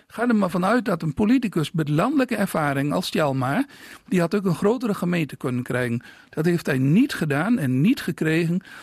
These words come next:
Want als hij wel zou solliciteren, dan zouden de zuiveringsrapporten weer op tafel komen.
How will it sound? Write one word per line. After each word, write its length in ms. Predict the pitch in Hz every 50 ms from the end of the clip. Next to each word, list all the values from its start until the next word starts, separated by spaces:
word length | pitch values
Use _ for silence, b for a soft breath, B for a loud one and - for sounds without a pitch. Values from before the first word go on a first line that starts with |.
| B B B
Want 280 | - 175 170 160 - -
als 180 | - 185 175
hij 120 | - 165 139
wel 220 | 160 165 214 247
zou 180 | - 202 165 160
solliciteren, 720 | - 170 151 147 139 135 147 139 - 160 175 196 185 185
dan 100 | 175 156
zouden 260 | 147 151 143 131 123
de 60 | 123 131
zuiveringsrapporten 840 | 143 160 190 175 180 180 175 160 - 160 147 - 180 160 156 - 143
weer 120 | 147 143
op 100 | 147 -
tafel 320 | - 147 131 131 123 127 120
komen. 360 | - - 131 120 120 117